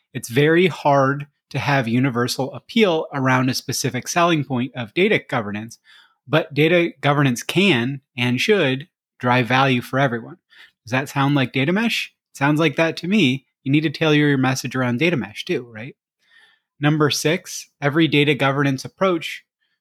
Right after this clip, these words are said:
should be tailored to the organization, but it should start from a few building blocks. You know, policy mandates is the first, processes and standards is the second,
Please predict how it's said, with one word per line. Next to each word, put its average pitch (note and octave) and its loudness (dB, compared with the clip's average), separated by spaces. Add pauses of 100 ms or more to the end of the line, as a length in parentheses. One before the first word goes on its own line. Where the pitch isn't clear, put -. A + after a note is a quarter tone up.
should C#3 -2
be D3 2
tailored D3+ 0
to D3 -6
the C#3 0
organization, B2 -2 (460)
but E3 0
it F3+ 2
should E3+ -4
start G#3 0
from F#3+ -2
a F3 -2
few E3+ 0
building E3+ -2
blocks. - -20 (100)
You A#2+ -20
know, A2+ -20
policy F3+ 0
mandates F3 0 (400)
is D3+ -12
the D3 -4
first, D3+ 0
processes D3 0
and C#3+ -2
standards C#3+ 2
is B2+ -4
the - -8
second, D3 -2